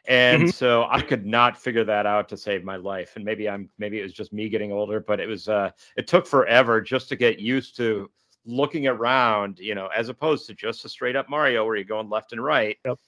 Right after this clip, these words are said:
Speaker 2: The side
Speaker 1: And
Speaker 2: scroll.
Speaker 1: even in the original game, it was just always going to the right, and you cannot go backwards.
Speaker 2: Yep.
Speaker 1: Um, but, but I, I, uh, I kept getting lost. I didn't know where I was going, and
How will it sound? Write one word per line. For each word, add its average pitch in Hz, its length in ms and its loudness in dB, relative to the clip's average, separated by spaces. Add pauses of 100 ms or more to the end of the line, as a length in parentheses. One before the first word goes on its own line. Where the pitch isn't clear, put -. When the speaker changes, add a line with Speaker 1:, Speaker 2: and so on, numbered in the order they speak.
(160)
Speaker 2:
The 127 60 -16
side 127 200 2
Speaker 1:
And 113 120 2
Speaker 2:
scroll. 117 200 -2
Speaker 1:
even 135 160 0
in 131 80 0
the 123 80 0
original 131 380 2
game, 110 240 -6
it 113 60 -8
was 87 100 -14
just 101 200 -14
always 107 360 -2
going 113 300 -4
to - 100 -14
the 107 100 -6
right, 117 400 2
and 104 140 -10
you 104 80 -10
cannot 113 380 -4
go 104 120 -2
backwards. 101 760 -8 (460)
Speaker 2:
Yep. 107 360 6
Speaker 1:
Um, 95 160 -12 (160)
but, 120 240 0 (280)
but 113 520 2
I, 117 160 -2
I, 110 320 -2 (360)
uh, 95 80 -16 (420)
I 117 120 -4
kept 120 300 -2
getting 120 280 -2
lost. 127 400 2
I 110 60 0
didn't 113 140 -4
know 113 120 -4
where 113 140 0
I 104 40 0
was 98 120 -8
going, 127 540 -2
and 98 440 -12